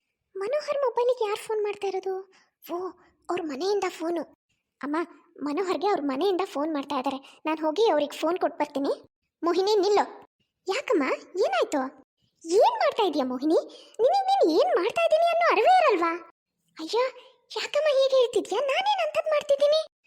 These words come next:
ಅದಕ್ಕೆ ಹೇಳೋದು, ನಿನಗೇನು ಗೊತ್ತಾಗಲ್ಲ, ಪ್ರತಿಯೊಂದು ನಾನೇ ಬಿಡಿಸಿ ಬಿಡಿಸಿ ಹೇಳ್ಬೇಕು. ನಾನ್ ಹೇಳಿದ್ದಕ್ಕೆ ತಾನೇ ನೀನು ಮನೋಹರ್ ಮನೆಯವ್ರನ್ನ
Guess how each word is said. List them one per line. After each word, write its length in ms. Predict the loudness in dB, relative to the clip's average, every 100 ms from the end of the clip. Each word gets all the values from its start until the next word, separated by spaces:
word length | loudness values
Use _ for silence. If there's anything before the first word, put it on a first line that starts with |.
| _ -10
ಅದಕ್ಕೆ 320 | -10 -4 -2
ಹೇಳೋದು, 340 | 0 0 0 -4 -10 -12 -4
ನಿನಗೇನು 580 | -2 -2 0 2 2 2
ಗೊತ್ತಾಗಲ್ಲ, 380 | 0 -2 -4 -8 -16 -4
ಪ್ರತಿಯೊಂದು 580 | -4 0 2 2 4 2
ನಾನೇ 260 | 0 -2
ಬಿಡಿಸಿ 340 | 0 0 2 2
ಬಿಡಿಸಿ 360 | 2 0 2
ಹೇಳ್ಬೇಕು. 360 | 0 0 -4 -8 -18 _ _ _ -10
ನಾನ್ 260 | -6 -4 -4
ಹೇಳಿದ್ದಕ್ಕೆ 460 | -2 -4 -4 -4
ತಾನೇ 260 | -4 -2 -4 -8 -20 -14 -4
ನೀನು 220 | -2 0
ಮನೋಹರ್ 480 | -2 -2 -2 -2 -2
ಮನೆಯವ್ರನ್ನ 500 | -2 0 0 0